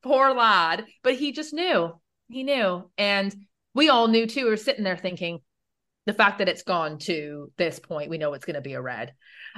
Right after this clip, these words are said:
Um, and even there's a clip as well of, I don't know who the player was for Palace again, but they said, "Oh,"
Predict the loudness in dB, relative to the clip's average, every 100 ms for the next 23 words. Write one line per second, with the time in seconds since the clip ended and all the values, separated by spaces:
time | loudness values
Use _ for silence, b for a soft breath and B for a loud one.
0 | 2 6 6 2 -2 -6 -12 _ _ _
1 | _ 2 4 6 6 6 4 4 6 6
2 | 6 2 -2 -2 -2 2 4 4 2 -4
3 | _ _ _ _ _ -20 -6 0 2 4
4 | 4 4 4 2 0 -2 -2 -4 -2 0
5 | 0 -2 -4 -4 -6 -6 -2 0 0 -4
6 | -8 -4 -4 -4 -4 -4